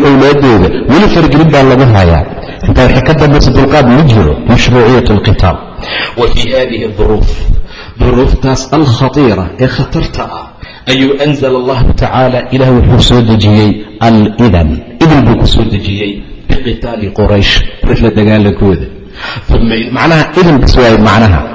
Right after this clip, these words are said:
Wax oo waajib ah ama lagu waajibay inay dagaal galaan ma aha. Laakiin waa la fasaxay inay iska celin karaan.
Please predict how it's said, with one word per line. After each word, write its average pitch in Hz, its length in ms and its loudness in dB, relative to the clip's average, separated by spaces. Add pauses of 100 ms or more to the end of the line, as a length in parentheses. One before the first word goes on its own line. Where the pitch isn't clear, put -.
Wax 190 220 4
oo 156 220 2
waajib 156 340 2
ah - 200 0 (440)
ama 147 240 2
lagu 143 260 2 (120)
waajibay 143 420 4 (100)
inay 156 200 4
dagaal 143 360 2
galaan 127 400 2
ma 131 60 4
aha. 92 280 0 (440)
Laakiin 135 440 0
waa 170 160 0
la 160 140 2
fasaxay - 640 -2 (200)
inay 147 140 0
iska 135 220 -4
celin 120 300 -2
karaan. 98 340 -2